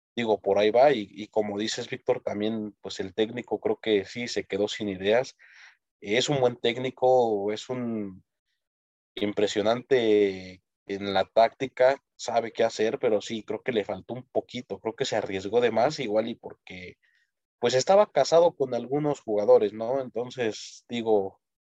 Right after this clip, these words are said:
no tenía tampoco tantas opciones en banca, hubo lesionados y,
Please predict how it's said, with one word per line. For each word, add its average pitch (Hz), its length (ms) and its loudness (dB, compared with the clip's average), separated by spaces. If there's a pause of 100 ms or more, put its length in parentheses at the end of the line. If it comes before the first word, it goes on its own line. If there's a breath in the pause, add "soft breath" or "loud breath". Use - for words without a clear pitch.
(720)
no 123 100 4
tenía 127 220 4
tampoco 127 500 0
tantas 127 340 0
opciones 123 400 -8
en 98 120 -4
banca, 120 300 0
hubo 123 160 2
lesionados 107 680 0
y, 90 200 -12